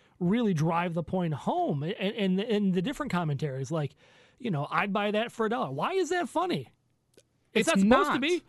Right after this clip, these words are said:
Speaker 1: but it
Speaker 2: It,
Speaker 1: is.
Speaker 2: it, but it's not. I don't find it.
Speaker 1: But, and everybody watches the show.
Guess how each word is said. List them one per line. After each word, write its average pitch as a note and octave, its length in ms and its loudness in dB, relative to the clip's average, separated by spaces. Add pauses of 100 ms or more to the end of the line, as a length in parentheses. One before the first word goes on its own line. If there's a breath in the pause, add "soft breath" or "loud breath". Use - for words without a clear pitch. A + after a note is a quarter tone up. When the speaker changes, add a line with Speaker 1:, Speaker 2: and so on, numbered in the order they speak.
(140)
Speaker 1:
but B3 140 0
it C4 100 -4
Speaker 2:
It, D#4 80 0
Speaker 1:
is. G#3 280 0 (120)
Speaker 2:
it, C#3+ 80 -16
but A3+ 120 0
it's G#3+ 180 -4
not. A#3 420 -4
I F3 140 0
don't F4+ 160 -2
find C#3 200 -2
it. C3 40 -2
Speaker 1:
But, C#4+ 100 -2
and B3 80 0
everybody C#4 340 0
watches B3 400 0
the G3+ 100 0
show. A3+ 280 -4